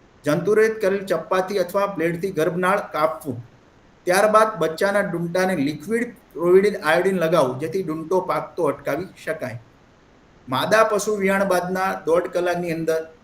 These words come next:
બચ્ચાને ખીરું પીવડાવ-, પીવડાવો, જે તેને પ્ર-, પ્રતિકારક શક્તિ અર્પે છે, જેથી ભવિષ્યમાં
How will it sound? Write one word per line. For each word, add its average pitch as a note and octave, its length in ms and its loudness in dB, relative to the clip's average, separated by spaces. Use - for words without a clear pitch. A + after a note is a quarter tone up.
બચ્ચાને D3+ 360 -6
ખીરું D#3+ 380 -4
પીવડાવ-, D3+ 500 0
પીવડાવો, C#3+ 360 -2
જે F3+ 100 2
તેને G#3 260 -2
પ્ર-, D3+ 280 -4
પ્રતિકારક G#3 480 2
શક્તિ - 380 -2
અર્પે B2+ 240 0
છે, - 140 -14
જેથી - 480 -10
ભવિષ્યમાં G3+ 840 0